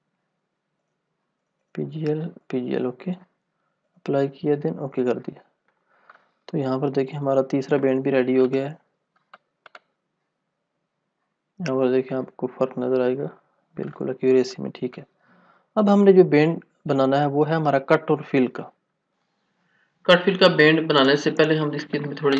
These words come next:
cutting filling show कर लेंगे। यहाँ पर देखिए हम इसको थोड़ा सा ऊंचा करेंगे ताकि थोड़ी सी हमारी filling और cutting वाजे हो जाए। ये हम ठीक है, ओके। तो just आपको यहाँ पर ये शो करूँ ताकि जब हम इसको band बनाएं तो आपको फ़र्क नज़र आए कि इसमें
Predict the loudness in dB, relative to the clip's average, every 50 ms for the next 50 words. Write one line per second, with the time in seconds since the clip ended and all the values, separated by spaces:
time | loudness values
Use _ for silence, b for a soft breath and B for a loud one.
0 | 0 -2 -4 -2 -2 -2 -2 -2 -4 -4 -4 -2 -2 -4 -2 -2 0 2 4 4
1 | 2 2 2 -2 -4 -4 -6 -8 -10 -12 _ _ _ _ _ _ -20 _ _ _
2 | _ _ _ _ _ _ _ _ -4 -2 0 0 0 0 -2 -4 -4 -4 -4 -2
3 | 0 0 0 0 0 -2 -4 -6 -2 0 0 0 0 0 0 0 -2 -4 -6 -10
4 | -16 _ _ _ _ _ _ _ _ -20 -20 _ -20 -20 -20 -20 -20 _ _ _
5 | _ _ _ _ -18 -18 -10 -4 -2 0 0 0 -2 -4 -4 -4 -4 -2 0 2
6 | 2 2 2 0 -2 -6 -12 -16 -18 -18 -18 -6 -2 -2 0 0 0 -2 -2 -4
7 | -4 -4 -6 -6 -4 -4 -2 0 0 0 2 2 2 0 0 0 -2 -4 -4 -6
8 | -10 -10 -10 -10 -10 -12 -14 -10 -8 -6 -6 -6 -4 -4 -4 -4 -4 -6 -6 -6
9 | -6 -6 -6 -10 -16 -20 _ _ _ _ _ _ _ _ _ -16 -8 -6 2 6
10 | 6 6 6 8 6 6 6 6 4 2 2 2 2 2 2 0 -2 -2 -2 -2
11 | -2 -2 -2 -2 -2 0 2 2 2 2 2 2 2 2 2 0 0 -2 -2 -2
12 | -4 -4 -4 -4 -8 -14 _ _ -4 -2 -2 -2 0 2 2 2 2 0 0 2
13 | 2 2 2 0 -2 -6 -10 _ _ -18 -18 -16 -18 -18 -8 _ -2 -2 0 0
14 | 0 2 2 2 2 2 -2 0 4 6 6 6 6 4 0 -4 -6 -6 -6 -6
15 | -6 -6 -6